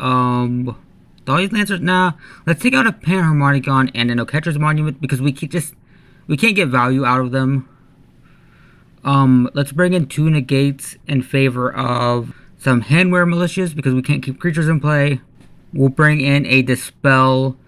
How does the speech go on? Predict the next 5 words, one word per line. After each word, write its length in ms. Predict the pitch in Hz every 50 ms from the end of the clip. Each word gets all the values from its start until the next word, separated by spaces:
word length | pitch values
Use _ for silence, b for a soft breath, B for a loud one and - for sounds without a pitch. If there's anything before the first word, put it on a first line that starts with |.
| b b b b b b b b _ _ - - - - -
and 280 | 147 139 131 127 123
take 180 | 123 143 131 131
out 300 | 139 127 123 123 - -
another 480 | 135 127 123 123 127 127 131 131 127 123
Panharmonicon. 1120 | - 131 135 127 117 117 117 120 127 135 139 135 131 - 135 131 131 127 127 131 127 123